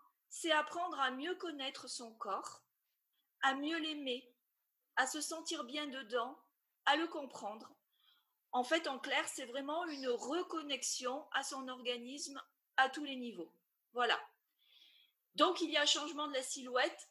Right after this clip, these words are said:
mais c'est pas ce que j'attends en premier. Jamais je vous dirai de vous peser, de me dire où vous en êtes, et cetera. Ça, c'est pas ma préoccupation. Ma préoccupation finale, c'est que tout le monde retrouve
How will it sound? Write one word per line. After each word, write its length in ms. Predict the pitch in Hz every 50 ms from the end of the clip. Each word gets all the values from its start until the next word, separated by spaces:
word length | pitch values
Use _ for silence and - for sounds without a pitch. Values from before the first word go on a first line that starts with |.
| _ -
mais 220 | 226 262 320 370
c'est 160 | 359 - 294
pas 160 | - 302 311
ce 80 | 311 -
que 80 | 302 277
j'attends 340 | 285 262 254 - 277 269
en 60 | 269 262
premier. 360 | - - 247 226 185 170 - -
Jamais 460 | - 196 - 302 320 320 330 330 330 330
je 140 | - 262
vous 100 | 240 277
dirai 420 | 233 - 226 247 233 277 311 349 339
de 100 | 233 254
vous 160 | 240 202 220
peser, 580 | 220 - 240 262 262 240 208 233 277 294 311 320
de 80 | - 254
me 140 | 247 254
dire 180 | - 269 269 240
où 80 | 262 240
vous 200 | 240 247 226 247
en 140 | 240 240
êtes, 200 | 254 302 330 -
et 80 | 277 247
cetera. 520 | - - 254 - - 247 233 - 175 165 - _ _
Ça, 340 | - - - 254 254 247 - - - _ _ _ _ _ - _ _
c'est 160 | _ - 285 254
pas 180 | - - 269
ma 160 | 262 262 247
préoccupation. 800 | 247 - - 247 240 233 - 254 - 233 202 208 - - - - _ _ _ _ _ - - - - - - - - -
Ma 160 | 233 269 294 294
préoccupation 760 | - 370 349 349 339 - 330 311 311 302 302 - 302 285
finale, 640 | 285 - - 285 277 254 254 254 269 311 339 339 - -
c'est 600 | - - - - - 311 302 311 330 330 - - _
que 80 | - 320
tout 200 | 277 - 330 320
le 60 | 302
monde 340 | 302 302 302 320 339 330 285 262 254
retrouve 640 | 254 302 311 320 - - 294 285 294 302 294 -